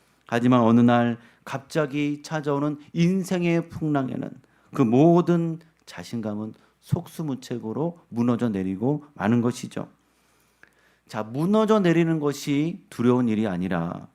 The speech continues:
오히려 무너지는 그 순간부터 하나님의 일이 시작된다라는 것입니다. 자, 왜 그러냐면요. 내 힘이 무너져야 하나님께서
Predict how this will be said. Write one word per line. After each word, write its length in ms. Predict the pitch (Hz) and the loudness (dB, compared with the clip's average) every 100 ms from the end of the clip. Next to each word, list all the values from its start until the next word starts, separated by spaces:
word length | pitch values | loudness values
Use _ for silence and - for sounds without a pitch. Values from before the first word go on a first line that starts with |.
| _ - | _ -4
오히려 300 | 113 110 113 | -2 0 0
무너지는 640 | 120 175 180 170 180 175 - _ - | 4 4 4 2 2 0 -6 _ -16
그 480 | - 165 170 175 185 _ _ _ | -2 0 2 0 -4 _ _ _
순간부터 1080 | _ - 190 180 165 147 143 - 160 170 185 _ _ | _ -12 -8 -4 -4 -4 -10 -10 -8 -8 -8 _ _
하나님의 580 | _ - 175 165 156 151 | _ -10 -6 -4 -4 -6
일이 520 | - 185 190 196 202 - | -4 0 2 0 -4 -12
시작된다라는 880 | - - 185 165 151 143 139 113 123 | -10 -6 -4 -4 0 2 4 2 2
것입니다. 600 | 127 127 120 - - - _ _ _ _ _ _ _ _ _ - - _ _ _ | 0 -2 -6 -6 -10 -12 _ _ _ _ _ _ _ _ _ -20 -20 _ _ _
자, 180 | - - | -14 -2
왜 200 | - 175 | 4 4
그러냐면요. 840 | 202 190 156 147 139 127 120 - - _ | 4 2 0 0 -2 -4 -6 -10 -16 _
내 320 | 131 147 196 | 0 4 4
힘이 400 | 208 214 202 196 | 2 -2 -2 -2
무너져야 880 | 170 101 117 147 147 110 104 113 165 - _ | -2 -2 0 2 0 -4 -2 -4 -6 -12 _
하나님께서 1040 | - 190 190 190 175 170 160 - 165 165 | -12 -6 -2 -2 -4 -6 -8 -4 -4 -4